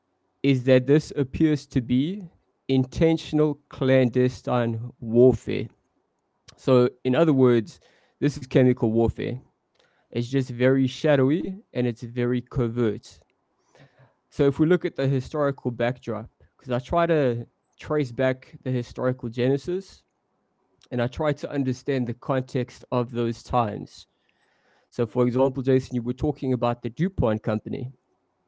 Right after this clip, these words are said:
At the time that they developed these chemicals and other dangerous ones, the DuPont company was under the control of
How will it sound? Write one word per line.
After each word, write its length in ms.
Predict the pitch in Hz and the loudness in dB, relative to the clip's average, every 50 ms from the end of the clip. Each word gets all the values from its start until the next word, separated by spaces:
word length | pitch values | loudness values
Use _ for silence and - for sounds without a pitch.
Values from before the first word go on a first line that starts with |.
| _ _ _ _ _ _ _ _ _ _ _ _ _ - | _ _ _ _ _ _ _ _ _ _ _ _ _ 0
At 200 | 143 175 170 - | 0 0 0 0
the 100 | - 175 | -2 -4
time 680 | - - - 175 160 139 120 107 104 107 117 135 139 143 | -4 -4 -2 0 2 2 2 2 0 -2 -4 -6 -8 -8
that 140 | - 120 - | -8 -8 -4
they 120 | 127 123 | -2 -2
developed 440 | 120 127 120 117 131 135 139 131 131 | -2 -2 -2 0 0 0 0 0 -2
these 160 | - 123 113 | -4 -6 -6
chemicals 520 | - - 143 135 135 131 127 - 113 107 110 | -4 -2 0 2 2 0 0 -2 -4 -4 -4
and 120 | 107 110 | -4 -4
other 240 | - 135 127 123 120 | -2 -2 -2 -2 -2
dangerous 580 | 117 117 117 131 139 131 127 127 120 113 - - | 0 2 4 4 4 4 4 2 2 0 -2 -4
ones, 540 | 113 107 104 101 104 - - - - - _ _ _ _ _ _ _ _ _ _ _ _ _ _ _ _ _ _ _ - | -4 -4 -4 -4 -8 -10 -14 -20 -20 -20 _ _ _ _ _ _ _ _ _ _ _ _ _ _ _ _ _ _ _ -6
the 80 | 127 | -4
DuPont 440 | 127 - 160 147 - 175 156 143 139 | -2 0 -2 0 2 2 0 0 0
company 380 | - 151 135 127 - 131 127 123 | 0 -2 -2 -2 -2 -2 -2 -2
was 180 | 120 120 - | -2 -2 -4
under 200 | - 135 123 123 | -2 -2 -2 -2
the 120 | 117 120 - | -2 -4 -6
control 580 | - 120 107 - - 147 131 127 123 123 104 - | -8 -10 -8 -4 0 2 2 2 2 0 -2 -2
of 340 | 120 117 117 113 113 - | -2 -2 -2 -2 -6 -12